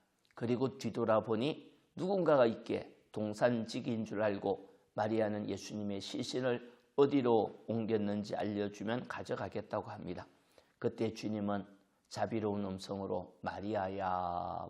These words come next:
불렀습니다. 주님의 음성을 듣고 너무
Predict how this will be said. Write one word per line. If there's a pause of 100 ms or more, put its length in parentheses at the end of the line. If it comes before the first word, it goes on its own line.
불렀습니다. (1120)
주님의
음성을
듣고
너무